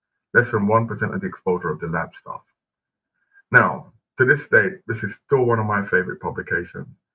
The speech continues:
And I, I, I say that because it started out as a question, then a thought experiment, and then putting this all together. It took me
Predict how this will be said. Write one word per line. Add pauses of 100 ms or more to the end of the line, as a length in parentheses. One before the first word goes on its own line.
(500)
And
I,
I,
I
say
that
because (920)
it
started
out
as
a
question, (840)
then
a
thought
experiment, (840)
and
then
putting
this
all
together.
It
took
me